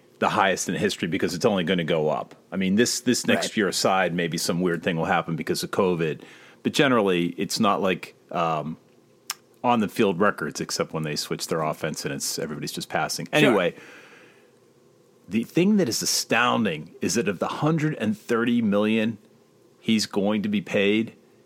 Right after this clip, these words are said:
Speaker 1: he's gonna see a little less than half of that.
Speaker 2: Yeah. You talking between taxes and agent fees and things like that?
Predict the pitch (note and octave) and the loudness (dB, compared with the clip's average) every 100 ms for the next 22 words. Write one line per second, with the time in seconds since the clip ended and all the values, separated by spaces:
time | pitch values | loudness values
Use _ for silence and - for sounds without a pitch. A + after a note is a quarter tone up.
0 | _ _ _ - C3 - G3 - - C3+ | _ _ _ -4 -2 0 0 0 0 2
1 | C3+ C3+ C3 - - _ _ _ _ _ | 2 4 2 -2 -14 _ _ _ _ _
2 | _ _ - G2 G2+ B2 C#3+ B2 A2 B2+ | _ _ -6 -4 0 0 2 0 0 -2
3 | G2 F2+ D#2 - E2 A2 - - _ _ | -2 -2 -2 -6 -6 -8 -8 -14 _ _
4 | _ _ - B2 A2 - _ _ _ _ | _ _ -10 -8 -6 -10 _ _ _ _
5 | _ _ _ C#3 F3+ E3 C3+ D3+ A#2+ D3 | _ _ _ 0 2 2 2 0 0 0
6 | C#3+ C#3 C#3+ C3 B2+ C3 C3+ A#2+ C#3+ C#3 | 0 0 -2 2 2 2 0 0 2 2
7 | C#3 C3+ C#3+ C#3+ C3+ D#3 D3+ D3+ | 2 0 0 2 2 4 2 0